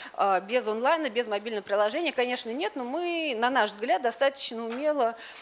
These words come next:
комбинируем все каналы, э, связи с покупателем и возможности ему купить, сделать покупку, поэтому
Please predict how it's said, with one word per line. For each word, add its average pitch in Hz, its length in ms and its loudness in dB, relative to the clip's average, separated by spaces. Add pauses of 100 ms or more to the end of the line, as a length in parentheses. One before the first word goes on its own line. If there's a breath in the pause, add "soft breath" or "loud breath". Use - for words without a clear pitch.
(140 loud breath)
комбинируем 240 800 0
все - 240 2
каналы, 214 460 2
э, 170 480 2
связи 233 320 0
с - 40 -10
покупателем 214 680 0
и 196 80 -4
возможности 214 560 -2
ему 202 120 -8
купить, 202 340 -14
сделать 208 380 0
покупку, 220 440 -4
поэтому 226 560 -4